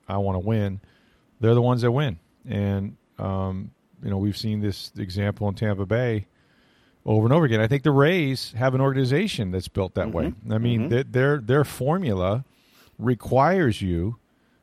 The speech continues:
Speaker 1: um, to make yourself available. Let's say you're a pitcher.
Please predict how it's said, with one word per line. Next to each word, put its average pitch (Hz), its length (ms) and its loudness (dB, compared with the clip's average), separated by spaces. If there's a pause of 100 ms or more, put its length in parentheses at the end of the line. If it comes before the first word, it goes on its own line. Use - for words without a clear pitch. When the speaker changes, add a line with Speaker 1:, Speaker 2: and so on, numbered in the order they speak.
(140)
Speaker 1:
um, 104 420 -2
to - 140 -2
make 120 260 -2
yourself 120 400 0
available. 110 800 0
Let's 104 180 -6
say 104 200 0
you're 104 200 2
a 95 40 -2
pitcher. 110 540 -2